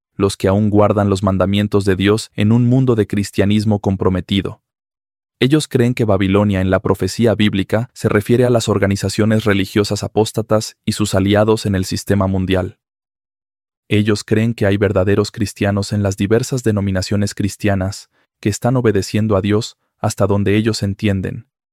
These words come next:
pero no entienden todo lo que Él requiere.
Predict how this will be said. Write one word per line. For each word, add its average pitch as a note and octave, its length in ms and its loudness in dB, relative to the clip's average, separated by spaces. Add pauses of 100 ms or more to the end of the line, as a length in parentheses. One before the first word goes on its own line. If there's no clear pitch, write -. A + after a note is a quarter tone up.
(240)
pero G#2 220 2
no G#2+ 120 2
entienden G#2+ 520 -2
todo A#2+ 340 0
lo A2+ 100 0
que G2 240 -4
Él G2 100 0
requiere. - 560 -8